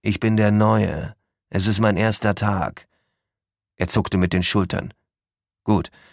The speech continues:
eigentlich sollte mein erster Tag schon vor zwei Wochen sein, aber ich hatte viel zu tun.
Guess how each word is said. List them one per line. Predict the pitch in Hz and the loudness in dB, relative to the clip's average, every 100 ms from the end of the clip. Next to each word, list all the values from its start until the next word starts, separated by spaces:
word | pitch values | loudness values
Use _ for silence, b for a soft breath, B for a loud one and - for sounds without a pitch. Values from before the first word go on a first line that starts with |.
| b b b b _ - | b b b b _ -4
eigentlich | - 120 156 147 | 0 2 2 2
sollte | - 104 85 | 2 0 0
mein | 82 80 | -2 -4
erster | 80 - 78 | -4 -4 -4
Tag | - 80 - | -4 -4 -4
schon | 80 | -4
vor | - 78 | -6 -8
zwei | - 82 92 | -6 -2 0
Wochen | 139 104 | 0 0
sein, | 90 87 92 | -2 -2 -2
aber | 98 - 90 87 - _ _ - | -2 -2 -4 -8 -14 _ _ -8
ich | 107 131 | -4 -4
hatte | - 90 | -4 -6
viel | 82 85 | -6 -6
zu | - | -6
tun. | - 85 80 - | -8 -10 -10 -14